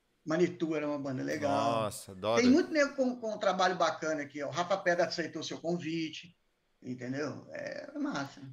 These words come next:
Speaker 2: Ô, Rafa, muito obrigado. Agora, tá tendo <laughs> umas conversas aqui no chat que eu estou ficando muito feliz disso. Eu vou fa-, primeiro vou fazer uma pergunta do Ricardo Abi. Pra você escolher, Fernanda Takai ou Paula Toller?
Speaker 1: Tá,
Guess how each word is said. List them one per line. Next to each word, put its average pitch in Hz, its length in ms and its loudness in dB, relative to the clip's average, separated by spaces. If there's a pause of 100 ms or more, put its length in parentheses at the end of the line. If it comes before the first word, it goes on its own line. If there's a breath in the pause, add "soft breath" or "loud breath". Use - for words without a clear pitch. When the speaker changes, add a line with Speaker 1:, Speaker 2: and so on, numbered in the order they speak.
Speaker 2:
Ô, 135 340 6
Rafa, 127 420 4 (300)
muito 113 220 -4
obrigado. 101 520 2 (380 soft breath)
Agora, 123 1080 10 (720)
tá 180 100 10
tendo 254 300 4
<laughs> - 60 4
umas 254 200 8
conversas 127 460 6
aqui 113 160 2
no 107 140 0
chat 120 340 4
que - 80 0 (100)
eu 170 80 4
estou 139 280 0
ficando 131 580 0 (340 loud breath)
muito 165 500 4
feliz 147 380 4
disso. 98 360 -4
Eu 165 160 8
vou 226 120 4 (140)
fa-, 220 180 8
primeiro 180 320 4
vou 202 80 4
fazer 196 200 8
uma 190 60 12
pergunta 151 440 8
do 127 240 6
Ricardo 131 480 6
Abi. 90 300 4 (500 loud breath)
Pra 135 140 2
você 139 180 4
escolher, 147 380 4
Fernanda 143 360 4
Takai 160 400 6
ou 175 60 4
Paula 160 260 4
Toller? 101 360 -2 (920)
Speaker 1:
Tá, - 540 -4